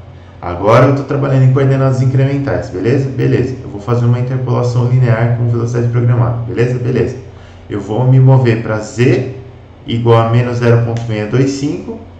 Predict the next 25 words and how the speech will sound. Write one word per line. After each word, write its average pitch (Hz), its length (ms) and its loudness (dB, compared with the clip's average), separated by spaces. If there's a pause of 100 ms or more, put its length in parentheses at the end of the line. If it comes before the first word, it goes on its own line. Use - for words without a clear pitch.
(240)
beleza? 104 520 -2 (680)
E 135 120 0
eu 180 120 2
vou 175 160 -6
fazer 151 280 -4
isso 143 320 0
em 156 80 -6
velocidade 139 500 -4
de 139 60 0
avanço 120 380 0
de 117 160 0
oito 120 220 2
vírgula 123 340 0
cinco 120 320 -4
milímetros 117 420 4
por 117 140 -2
minuto, 131 360 0
beleza? 151 460 -2 (160)
Beleza. 143 460 -2 (800)
Show - 300 -4
de 123 80 -2
bola, 123 320 0
a - 20 0
máquina 120 380 0
faz. - 320 -6